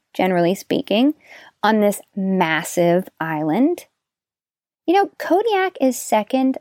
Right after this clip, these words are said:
only to Big Island of Hawaii and the seventy-ninth or eightieth, I can't remember, one of those two, largest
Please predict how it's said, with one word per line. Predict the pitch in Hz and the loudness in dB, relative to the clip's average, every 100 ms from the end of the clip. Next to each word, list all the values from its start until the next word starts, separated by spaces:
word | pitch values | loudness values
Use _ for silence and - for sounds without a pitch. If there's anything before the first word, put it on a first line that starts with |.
| - | -4
only | 208 214 226 | -2 -2 -2
to | 240 277 | -6 -8
Big | - 202 190 | -2 -2 -2
Island | 165 160 180 196 | -4 -4 -6 -4
of | 226 | -2
Hawaii | 294 254 175 165 180 254 _ _ _ _ _ - | 0 2 2 0 -6 -10 _ _ _ _ _ -2
and | 240 240 240 240 - | 0 2 2 0 0
the | 196 | -2
seventy-ninth | 196 262 277 320 294 247 254 - - | 0 0 2 2 2 2 -2 -6 -6
or | 262 277 320 339 311 _ _ _ | -2 -2 -4 -6 -10 _ _ _
eightieth, | 233 233 180 - - - - | 0 0 0 -2 -4 -6 -16
I | 180 | -18
can't | - - - | -16 -16 -12
remember, | 202 190 175 - 180 | -10 -8 -8 -10 -8
one | - 214 | -2 2
of | 240 | 2
those | 208 214 | 2 -2
two, | - 170 175 - - - _ | -2 -2 -2 -10 -20 -20 _
largest | 202 196 180 202 208 226 233 - | -2 2 4 2 2 0 -2 -8